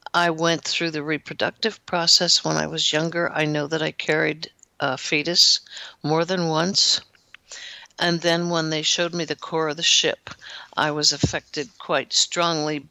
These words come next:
by visiting that that was biological and organic, because I have had a reaction to that that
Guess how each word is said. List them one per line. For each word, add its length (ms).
by 240
visiting 600
that 260
that 160
was 400
biological 760
and 100
organic, 560
because 480
I 80
have 480
had 500
a 80
reaction 680
to 200
that 380
that 220